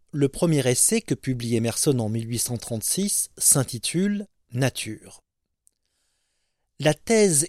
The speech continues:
qu'il y développe est simple, mais radicale. La nature est une entité divine qui englobe tout, que nous croyons connaître, mais qu'en réalité nous ne pouvons pas connaître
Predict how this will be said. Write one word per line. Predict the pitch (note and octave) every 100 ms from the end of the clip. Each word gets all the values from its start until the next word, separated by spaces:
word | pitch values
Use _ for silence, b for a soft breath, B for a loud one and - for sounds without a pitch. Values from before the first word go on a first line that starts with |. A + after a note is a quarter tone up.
| -
qu'il | C#3
y | C#3
développe | B2+ A#2+ A#2+ - -
est | G#2
simple, | - - C#3 F#3+ - G#3+ _
mais | D3+ D3
radicale. | D#3 A#2 - G2+ G2 - - _ _ _ _ _ _ _ _ -
La | D3 D3
nature | F3+ - A#3+ B3+ B3 - -
est | D3+ -
une | C#3+
entité | C#3+ D3+ C#3 B2+
divine | C#3+ C#3+ B2+ E3+ G#3 _ -
qui | - D3+
englobe | C3+ B2 A2 -
tout, | - A2+ - _ _ _ _ _ _ _ -
que | A#3+
nous | C3 A#2+
croyons | - G#3+ G3+ D3+
connaître, | - A2+ A2+ D3 - - _ _ -
mais | B2+ B2+
qu'en | - A3
réalité | E3 C3 A#2 G#2+ E3 F#3
nous | D3+
ne | B2
pouvons | - - B3 F3+ A#2+
pas | - A2+
connaître | - G2+ G#2 C3+ -